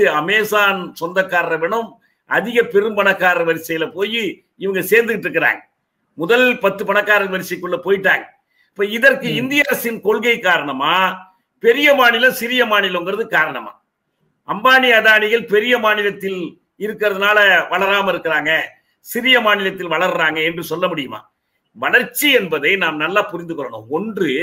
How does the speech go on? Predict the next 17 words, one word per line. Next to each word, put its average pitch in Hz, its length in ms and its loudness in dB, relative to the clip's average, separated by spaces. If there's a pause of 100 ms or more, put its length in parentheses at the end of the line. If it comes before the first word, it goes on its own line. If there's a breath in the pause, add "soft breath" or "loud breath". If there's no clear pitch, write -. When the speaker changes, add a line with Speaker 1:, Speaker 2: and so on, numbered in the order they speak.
(760)
Speaker 1:
பொதுவா 285 460 2
செல்வம் 226 440 0
பெருகுவது 180 440 0
மட்டும் 170 380 -4
வளர்ச்சி 190 360 0
ஆகாது, 156 380 2 (640)
அந்த 160 120 -10
செல்வம் 240 380 2
Speaker 2:
ஓகே. 202 60 -4
Speaker 1:
முறையாக 233 480 2
பகிர்ந்தளிக்கப்படணும். 196 1000 -2
நான் 202 200 0
உங்களுக்கு 190 320 -4
ரெண்டு 208 160 -6
நாட்டை 214 300 2
ஒப்பிட்டு 170 360 -8
சொல்றேன். - 340 -16